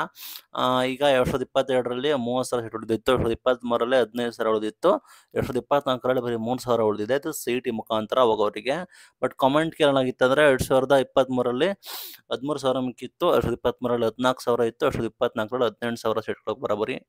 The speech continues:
ಆ, ಮಿಕ್ಕಿದ್ದಾವೆ ಅಂತ ಹೇಳ್ಬೋದು. ಫಿಲ್ ಆಗಿರೋದು ಕೇವಲ ಏಳು ಸಾವಿರದ ನಾನ್ನೂರ ಐವತ್ತೆರಡು. ಇಲ್ಲಿ ಏನ್ ಮಾಡ್ತಾ ಇದ್ದಾವೆ ಅಂದ್ರೆ, ಆ, ಈ ರೀತಿ, ಮ್, ಯಾರೆಲ್ಲ ಎ ಸಿ ಟಿ under ಬರ್ತಾರೆ, ಮ್, ಕಾಮೆಂಟ್ ಕೆ ಮುಖಾಂತರ ಅಥವಾ ಖಾಸಗಿ ಎಕ್ಸಾಮ್ ಮುಖಾಂತರ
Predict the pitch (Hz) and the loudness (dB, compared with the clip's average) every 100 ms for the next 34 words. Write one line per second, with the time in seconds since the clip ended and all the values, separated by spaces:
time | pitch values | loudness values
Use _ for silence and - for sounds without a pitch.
0 | _ 107 104 104 107 - 104 101 98 95 | _ -8 -6 -6 -8 -6 -4 -4 -4 -4
1 | 98 101 104 151 254 - - _ - 147 | -6 -6 -4 -2 -4 -10 -20 _ -4 2
2 | 147 131 131 123 127 120 113 110 120 - | 4 4 0 -2 0 2 2 2 2 2
3 | 113 113 110 110 107 107 _ 101 101 139 | 0 0 -2 0 0 0 _ -8 0 0
4 | 214 - - - _ 135 139 135 165 160 | 0 -8 -18 -18 _ -10 -4 0 2 2
5 | 143 131 127 123 117 147 185 - 110 107 | 2 4 4 4 2 2 2 0 -2 -2
6 | 104 104 107 107 - 127 131 - 160 202 | -2 -4 -6 -14 -10 -6 -6 -6 -8 -8
7 | _ 113 110 113 110 120 123 131 135 123 | _ -18 -16 -16 -14 -4 -4 0 -2 0
8 | 139 139 123 113 123 120 113 110 107 104 | -2 -4 -8 -8 -6 -6 -6 -6 -6 -6
9 | - 117 135 165 _ 113 110 113 117 123 | -6 -4 -2 -4 _ -18 -8 -2 -2 -2
10 | 123 113 113 123 107 117 113 113 - 113 | -8 -10 -10 -10 -10 -4 -4 -4 -2 -2
11 | - 127 107 110 113 104 104 107 104 | -2 -10 -10 -8 -8 -8 -8 -10 -2